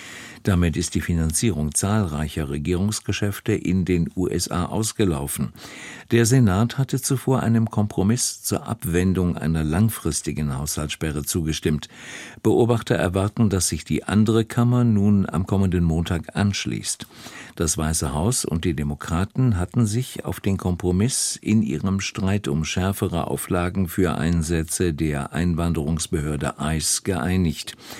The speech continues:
Die Demokraten hatten der Regierung von Präsident Trump mit einer Blockade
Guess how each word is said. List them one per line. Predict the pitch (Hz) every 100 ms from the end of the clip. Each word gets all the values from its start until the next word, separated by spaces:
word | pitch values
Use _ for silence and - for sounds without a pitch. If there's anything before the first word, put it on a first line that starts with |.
| - - -
Die | 117
Demokraten | 107 98 95 - 117 - 127
hatten | 117 117
der | 95 85
Regierung | 92 90 110 78 120 135
von | - 98 85
Präsident | - 85 80 85 78 73 -
Trump | 95 123 - 113
mit | 101 -
einer | 90 85
Blockade | 80 76 - 101 98 98 101